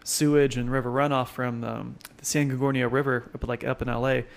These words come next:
goes into the ocean, and stranger ended up getting sick about that. And so I wrote a report about that, and I was like, "Oh my gosh, like,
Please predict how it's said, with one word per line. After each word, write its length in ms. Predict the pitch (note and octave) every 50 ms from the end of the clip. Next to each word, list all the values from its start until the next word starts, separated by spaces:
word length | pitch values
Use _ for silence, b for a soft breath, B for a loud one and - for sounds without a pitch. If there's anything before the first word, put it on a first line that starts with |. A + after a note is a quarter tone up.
| B B B B B - - -
goes 220 | D#3 D3+ C#3+ B2+
into 120 | C#3 B2 B2+
the 140 | A#2+ A#2+
ocean, 340 | C3+ F#3 G#3+ G3+ - B2+ A#2+
and 220 | A#2+ A#2 A#2 - -
stranger 280 | - D3 C3+ B2+ B2+
ended 180 | B2+ B2 A#2+ -
up 60 | -
getting 180 | - A#2+ A#2 B2
sick 200 | - - E3+ -
about 200 | B2 B2+ A#2+ -
that. 220 | B2 A#2 B2 -
And 100 | B2 B2
so 100 | - C3
I 80 | A#2+ B2
wrote 200 | C3+ C#3 C3 B2+
a 40 |
report 360 | A#2+ B2 B2 - - E3 E3+ D#3+
about 220 | C3 A#2+ A2+ -
that, 220 | A#2 A#2 A2+ - - B B B B B B B B -
and 60 | C3
I 20 |
was 80 | C3 B2
like, 100 | B2+ C3+
"Oh 40 | F3+
my 100 | D#3+ B2+
gosh, 360 | C3+ E3 E3 C#3 B2 - -
like, 240 | A#2 A#2 A#2 -